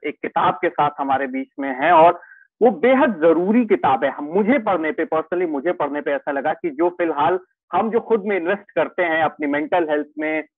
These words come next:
अपनी social health में, बाकी हर तरह से,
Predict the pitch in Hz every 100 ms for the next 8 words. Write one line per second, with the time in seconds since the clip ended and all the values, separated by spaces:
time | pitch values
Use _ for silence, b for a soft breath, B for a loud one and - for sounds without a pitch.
0 | _ - - 156 135 156 151 180 160 147
1 | 147 160 143 151 269 214 160 - 156 -
2 | 156